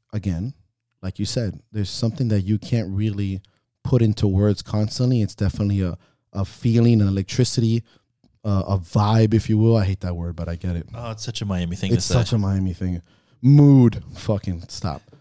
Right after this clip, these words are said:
Speaker 1: It's an attitude is what I prefer for
Speaker 2: Yeah.
Speaker 1: us.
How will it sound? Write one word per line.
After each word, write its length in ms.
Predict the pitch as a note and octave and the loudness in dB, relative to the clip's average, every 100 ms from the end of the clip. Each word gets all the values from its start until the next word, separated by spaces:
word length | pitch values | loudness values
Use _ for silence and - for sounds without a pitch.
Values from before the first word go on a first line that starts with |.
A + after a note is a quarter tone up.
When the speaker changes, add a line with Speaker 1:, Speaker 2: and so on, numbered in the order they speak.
| _ _ _ - | _ _ _ -4
Speaker 1:
It's 180 | G#2+ | -2
an 120 | G2+ G#2 | 0 2
attitude 560 | C3+ A2+ - E2+ E2+ - | 4 2 -2 -8 -8 -8
is 180 | F2+ - | -8 -6
what 100 | F2 | -4
I 100 | F2+ | -4
prefer 380 | - F#2+ E2+ - E2+ - | -6 -10 -12 -12 -16 -8
for 140 | F2 | -6
Speaker 2:
Yeah. 80 | E2 | -4
Speaker 1:
us. 240 | E2+ - | -6 -12